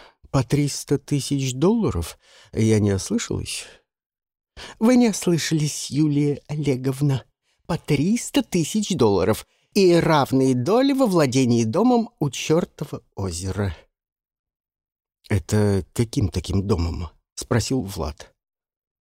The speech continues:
Сколько он себя помнил, на берегу чертова озера не было никаких жилых построек.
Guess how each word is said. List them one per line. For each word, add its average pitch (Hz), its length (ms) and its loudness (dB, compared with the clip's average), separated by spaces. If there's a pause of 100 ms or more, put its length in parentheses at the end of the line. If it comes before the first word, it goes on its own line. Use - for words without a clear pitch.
Сколько 170 300 0
он 185 120 2
себя 190 240 0
помнил, 233 440 4
на 160 200 4
берегу 196 400 2
чертова 170 720 0
озера 226 420 2
не 170 240 2
было 170 220 -4
никаких 143 560 -2
жилых 127 400 -2
построек. 80 800 -6